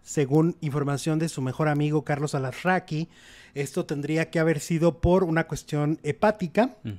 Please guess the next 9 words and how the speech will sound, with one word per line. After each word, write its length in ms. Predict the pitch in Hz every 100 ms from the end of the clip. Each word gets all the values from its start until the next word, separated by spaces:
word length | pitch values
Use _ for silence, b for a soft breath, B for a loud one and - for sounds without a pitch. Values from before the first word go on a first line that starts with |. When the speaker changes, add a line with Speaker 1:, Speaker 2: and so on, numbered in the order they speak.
| 104
Speaker 1:
¿no? 280 | 151 240 - _ -
Speaker 2:
Sí. 200 | - 170
Speaker 1:
Se, 360 | 147 151 151
eh, 40 | 147
tuvo 480 | 202 208 226 185 B B B B B - - - _ - _ _ -
lo 240 | 180 180
que 80 | 185
le 160 | 170
llaman 460 | 143 180 175 185 175